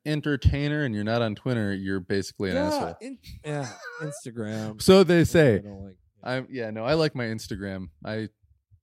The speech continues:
Speaker 1: I, I use my Twitter because I should,
Speaker 2: You
Speaker 1: but
Speaker 2: should.
Speaker 1: I like my Instagram.
Speaker 2: You should. Yeah, it's the discipline.
Speaker 1: Yeah.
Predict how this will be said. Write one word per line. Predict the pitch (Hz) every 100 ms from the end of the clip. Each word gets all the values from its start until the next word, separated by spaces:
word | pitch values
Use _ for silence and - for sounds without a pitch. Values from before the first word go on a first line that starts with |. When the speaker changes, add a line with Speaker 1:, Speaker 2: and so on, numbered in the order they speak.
| -
Speaker 1:
I, | 110 104 -
I |
use | 104 110 143 156
my | 123 113
Twitter | - 113 107 98 -
because | 101 - 98
I | 92
should, | 90 - 110 90 - _ _ -
Speaker 2:
You | 98
Speaker 1:
but | 98
Speaker 2:
should. | 95
Speaker 1:
I | 90
like | 85 98 104 -
my | 95
Instagram. | 87 85 _
Speaker 2:
You | 95 92
should. | 82 - 87 85 85 92 - _ _ _ _ _ -
Yeah, | 90 - - _ - -
it's | -
the | - 92
discipline. | 92 - - - - - - _ _ _
Speaker 1:
Yeah. | 98 87